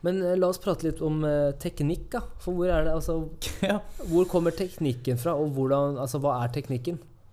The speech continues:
Speaker 1: for å gjøre et bra, altså, la oss ta bare en klassisk, eh, døds, eh, hvis jeg sier det riktig,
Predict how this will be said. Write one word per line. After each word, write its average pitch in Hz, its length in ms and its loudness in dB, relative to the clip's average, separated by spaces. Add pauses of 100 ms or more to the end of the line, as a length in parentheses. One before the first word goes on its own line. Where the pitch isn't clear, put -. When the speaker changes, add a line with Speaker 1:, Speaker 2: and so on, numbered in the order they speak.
(120)
Speaker 1:
for 143 140 -2
å 147 100 2
gjøre 131 200 2
et 127 100 -2
bra, 123 500 2
altså, 127 400 -2
la 131 160 -2
oss 127 140 -4
ta 127 140 -2
bare 120 160 0
en 123 100 0
klassisk, 123 600 -4
eh, 120 960 -2
døds, - 520 -4
eh, 123 220 -4
hvis 123 140 -4
jeg 123 120 -2
sier 120 180 -2
det 120 200 -2
riktig, 156 220 -4